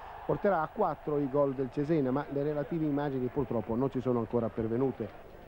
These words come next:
Non prima però che il modenese Aimo punisse con un bel colpo di testa l'allegra approssimazione della difesa cesenate. Un gol che Sorbello, un minuto dopo, avrebbe potuto anche bissare.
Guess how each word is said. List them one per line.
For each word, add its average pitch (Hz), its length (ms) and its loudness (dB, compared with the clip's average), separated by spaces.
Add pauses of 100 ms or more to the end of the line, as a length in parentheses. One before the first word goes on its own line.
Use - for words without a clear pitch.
(100)
Non 208 280 2
prima 226 340 0
però 196 260 2
che 151 120 -2
il 127 100 0
modenese 160 460 4
Aimo 135 640 2
punisse 170 500 -2
con 104 140 -6
un 101 120 -4
bel 143 220 2
colpo 123 320 2
di 151 100 -2
testa 180 400 0 (260)
l'allegra 180 520 4
approssimazione 139 840 0
della 120 180 2
difesa 113 460 0
cesenate. 120 640 -2 (400)
Un 170 120 4
gol 190 260 4
che 135 160 -6
Sorbello, 165 600 2
un 127 180 4
minuto 156 360 2
dopo, 160 360 2 (300)
avrebbe 180 320 0
potuto 170 380 0
anche 139 280 0
bissare. - 600 -6